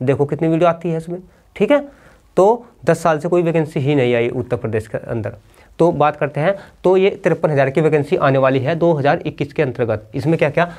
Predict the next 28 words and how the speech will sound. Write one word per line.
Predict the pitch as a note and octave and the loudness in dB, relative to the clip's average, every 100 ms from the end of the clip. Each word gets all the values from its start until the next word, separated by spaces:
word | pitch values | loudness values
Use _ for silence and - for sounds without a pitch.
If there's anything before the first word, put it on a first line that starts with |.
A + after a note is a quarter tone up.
| - _ - - - - - | -20 _ -20 -20 -20 -20 -10
बातें | D3 C#3 C3 | 0 0 2
हैं, | A2+ | -2
चलिए | G#2+ B2+ D3+ | -2 0 2
बात | C3 A#2+ | 2 -2
करते | G#2+ - | -4 -8
हैं। | G#2 - - - - - | -12 -12 -20 -20 -20 -2
तो | G3 G#3+ | 0 2
महिला | F3 D#3 E3 | 0 2 2
कल्याण, | G#3 F3 D3 C#3+ F3+ A3+ - | 2 0 2 2 2 0 -8
बाल | A#2+ C#3 E3+ E3+ | 0 2 2 0
विकास | D3+ E3 F3+ - | 0 0 0 -4
एवं | E3+ D#3 F3+ | 0 2 0
पुष्टाहार | E3+ F3+ - C3+ B2 A2 - - _ - | -2 -6 -2 0 0 0 -6 -16 _ -4
की | F3+ | 0
जो | A3+ B3 - - - - _ - | 0 0 -16 -20 -20 -20 _ -4
अपर | - G#3+ | 0 0
मुख्य | A3 G#3 | 0 -2
सचिव | F#3+ F3 F3 | -4 0 -2
है | A#2+ | 0
ना | D3 G#3+ - - _ _ _ _ - - - | -2 -2 -4 -20 _ _ _ _ -20 -20 -2
इस | E3+ | 0
डिपार्टमेंट | D3+ D#3 D#3+ C#3+ C#3+ B2 | 2 0 0 0 -2 -2
की, | B2 G#2 - _ - | -6 -10 -16 _ -2
एस | G3 - | -2 0
राधा | D#3+ D3+ C#3+ | 0 0 0
चौहान, | F3 F3 C#3+ B2+ A#2+ - | -2 0 0 0 -2 -2
उन्होंने | F3 D3+ F#3+ | 2 4 2
बयान | E3 D#3+ E3 | 2 2 0